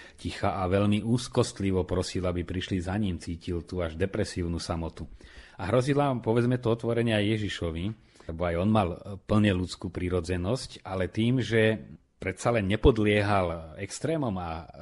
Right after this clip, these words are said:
ovládal svoju ľudskú prirodzenosť, tak to aj tomu predchádzalo, aby ho to nepohltilo. My máme viacero výrazov, viacero náznakov v Svetom písme. No a robil to tým, že odchádzal do samoty.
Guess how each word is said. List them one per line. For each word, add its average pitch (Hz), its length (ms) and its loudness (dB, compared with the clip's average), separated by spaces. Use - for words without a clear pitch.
ovládal 113 480 2
svoju 92 320 -4
ľudskú 90 320 -10
prirodzenosť, 92 640 -4
tak - 240 -8
to 117 80 -4
aj 113 400 -2
tomu 110 240 -4
predchádzalo, 90 640 0
aby 95 240 -6
ho 92 80 -2
to 90 160 -6
nepohltilo. 82 640 -8
My 87 80 -8
máme 104 240 -4
viacero 95 480 -2
výrazov, 90 560 -4
viacero 107 400 4
náznakov 98 640 2
v 95 80 -6
Svetom 92 320 -2
písme. 104 480 0
No 104 240 2
a 107 80 8
robil 139 240 8
to 131 160 4
tým, 127 240 4
že 117 320 6
odchádzal 113 480 2
do 101 80 0
samoty. 85 480 -4